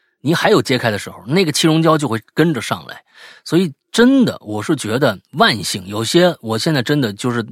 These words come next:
能坚持到现在的，没得的，这，这帮人真的很厉害。包括我昨天就是我接触的那个的士小哥，他到现在他每天做核酸，真的，他没得上，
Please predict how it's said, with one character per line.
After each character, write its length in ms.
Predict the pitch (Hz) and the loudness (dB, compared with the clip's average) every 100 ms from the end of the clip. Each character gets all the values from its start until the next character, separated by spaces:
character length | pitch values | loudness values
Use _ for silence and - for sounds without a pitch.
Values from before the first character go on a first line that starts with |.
| - | -8
能 200 | 113 139 | -2 0
坚 200 | 147 170 | 0 -2
持 100 | 165 | 0
到 100 | 156 | -2
现 220 | 151 147 | -2 -2
在 200 | 131 143 | -2 -2
的， 80 | 101 | -4
没 180 | 98 120 | -6 -6
得 240 | 147 104 117 | -4 -4 -4
的， 120 | 104 - - - _ | -6 -12 -20 -20 _
这， 160 | - 120 - - | -4 -4 -6 -6
这 120 | 120 | -2
帮 140 | 113 | -2
人 160 | 107 110 | -2 -2
真 160 | 147 | 0
的 80 | 147 | 0
很 240 | 101 95 104 | -2 -6 -4
厉 160 | 135 | -4
害。 280 | - - _ _ _ | -6 -12 _ _ _
包 160 | 190 202 | 0 0
括 180 | - 131 | 0 -2
我 120 | 101 | -4
昨 240 | - 117 | -8 -6
天 340 | - 147 151 - _ | -4 -2 -4 -6 _
就 240 | - 117 | -8 -6
是 320 | 98 98 90 - - - | -6 -12 -14 -18 -20 -20
我 80 | - | -16
接 220 | 104 135 | -6 -4
触 140 | 135 127 | -2 -2
的 80 | 113 | -2
那 120 | 107 | -4
个 160 | 95 95 _ _ _ _ _ _ | -8 -16 _ _ _ _ _ _
的 100 | - | -2
士 140 | 156 110 | -2 -2
小 140 | 95 | -8
哥， 240 | 98 120 135 _ _ _ _ | -8 -8 -8 _ _ _ _
他 260 | - 185 190 | -2 2 4
到 260 | 180 196 170 | 4 2 2
现 360 | - 185 139 | 2 2 2
在 260 | 160 175 - _ | 0 -2 -6 _
他 100 | - | -2
每 320 | 165 113 95 | 0 0 -2
天 220 | 98 170 190 | -2 0 0
做 160 | 131 | -2
核 180 | 98 101 | -4 -8
酸， 240 | - 92 - _ _ _ _ - | -10 -10 -14 _ _ _ _ -4
真 180 | 170 185 | -2 -2
的， 100 | - _ | -4 _
他 80 | 160 | -6
没 140 | 131 | -6
得 160 | 127 127 | -6 -8
上， 140 | - | -10